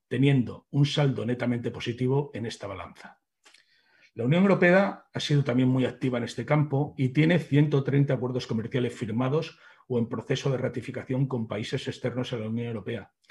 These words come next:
Y para que ustedes sean conscientes,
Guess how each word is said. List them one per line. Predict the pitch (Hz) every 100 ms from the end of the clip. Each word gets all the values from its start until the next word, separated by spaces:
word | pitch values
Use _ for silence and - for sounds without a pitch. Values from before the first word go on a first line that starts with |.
| _ _ _ -
Y | 127
para | 123
que | 117
ustedes | 120 151 160 170 - - -
sean | - 135
conscientes, | 131 127 - 143 147 147 139 - -